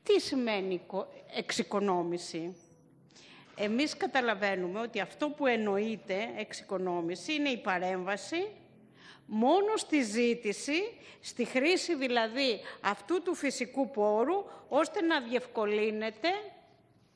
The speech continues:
η εμπορευματοποίησή του, επικαλούμενη την ανεπάρκεια, την ανεπάρκειά του. Κοιτάξτε, εμείς βλέπουμε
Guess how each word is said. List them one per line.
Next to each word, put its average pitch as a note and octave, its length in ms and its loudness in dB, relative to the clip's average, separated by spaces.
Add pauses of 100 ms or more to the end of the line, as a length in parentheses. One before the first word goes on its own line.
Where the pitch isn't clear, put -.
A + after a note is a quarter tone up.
η A#3 140 0
εμπορευματοποίησή G#3 1600 2
του, F#4+ 400 0 (880)
επικαλούμενη D#4 1160 0 (220)
την A#3+ 220 0
ανεπάρκεια, G#3 1120 0 (1700)
την A#3 160 2
ανεπάρκειά B3 720 2
του. F#3 240 -6 (1040)
Κοιτάξτε, A3+ 840 -2 (640)
εμείς B3+ 360 -2
βλέπουμε C4 600 0